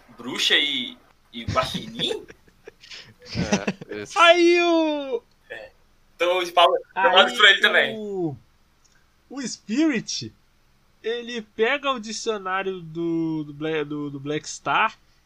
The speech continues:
Speaker 3: e diz assim: "Olha, esse é o presente que eu dei no último aniversário da Naka. Olha, olha só. Cê-, parece grave, né? Afinal de contas, ela gosta tanto de livros e ela deixou isso aqui.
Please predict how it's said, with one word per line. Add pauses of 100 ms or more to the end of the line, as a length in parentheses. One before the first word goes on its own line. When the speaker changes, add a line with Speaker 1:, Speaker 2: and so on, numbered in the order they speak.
Speaker 3:
e
diz
assim:
"Olha,
esse
é
o
presente
que
eu
dei
no
último
aniversário
da
Naka.
Olha,
olha
só. (540)
Cê-,
parece
grave,
né?
Afinal
de
contas,
ela
gosta
tanto
de
livros
e
ela
deixou
isso
aqui.